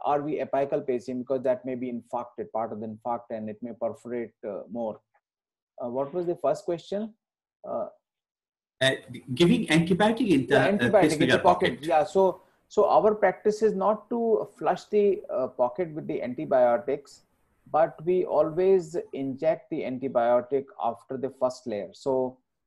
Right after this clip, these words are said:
Speaker 1: our practice is that while closing after first layer or second layer, uh, before we complete the closure, we inject, uh,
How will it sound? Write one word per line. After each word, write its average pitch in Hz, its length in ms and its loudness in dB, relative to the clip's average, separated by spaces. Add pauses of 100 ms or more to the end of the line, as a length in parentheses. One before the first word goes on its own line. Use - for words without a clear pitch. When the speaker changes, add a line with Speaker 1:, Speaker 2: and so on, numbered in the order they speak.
Speaker 1:
our 139 200 0 (140)
practice 143 380 -4
is 156 200 -8
that 127 240 -2
while 131 260 2
closing 143 640 -2 (180)
after 131 220 -8 (160)
first 147 220 0
layer 139 280 2
or 135 80 0
second 135 420 -2
layer, 120 360 -2 (540)
uh, 120 140 -4 (140)
before 160 300 -6
we 147 160 -8
complete 123 480 -6
the 131 80 -6
closure, 117 640 -4 (400)
we 123 120 -6 (200)
inject, 143 500 -4
uh, 120 100 -6